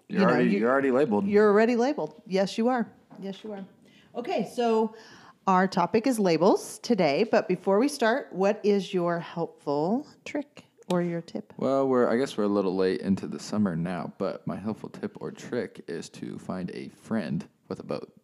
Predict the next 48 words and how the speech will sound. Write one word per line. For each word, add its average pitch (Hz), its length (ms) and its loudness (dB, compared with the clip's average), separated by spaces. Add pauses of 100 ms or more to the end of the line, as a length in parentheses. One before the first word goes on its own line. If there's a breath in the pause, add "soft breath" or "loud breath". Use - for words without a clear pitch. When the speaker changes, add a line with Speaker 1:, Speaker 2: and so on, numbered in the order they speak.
(160)
Speaker 1:
You - 420 -20
don't - 100 -10
need 101 100 -2
to 113 60 -4
buy 147 180 2
a 110 80 2
boat. 92 400 -4
Just - 320 -16
know, 98 360 -2
it's - 200 -10
always 117 240 -2
good 104 160 0
to 101 100 -2
know 98 280 0
somebody 92 420 -6
that - 160 -12
has 110 160 -14
a 104 80 -12
boat. - 220 -12 (160)
Speaker 2:
Exactly. 139 560 -4 (500)
Like 170 220 -4
a - 20 -12
friend 160 240 2
with 143 100 -2
a 156 40 -6
pool. 170 420 0 (240)
Speaker 1:
Yeah. 214 320 0 (100)
Speaker 2:
Yeah, 220 200 -2 (320)
yeah. 165 140 -12 (140)
Speaker 1:
A 117 60 -6
friend 151 220 0
with 98 240 -2
pretty 156 160 2
much 101 160 0
anything, 98 320 0
but 104 100 2
a 110 40 2
boat 165 260 6
specifically. - 680 4
<laughs> - 1800 4 (1080 loud breath)
Speaker 2:
A 254 60 -4
friend 370 260 0
with, 403 160 0
that's, 415 320 0
yeah, 175 220 2
that's 151 260 -6
very - 200 -14
true. - 180 -18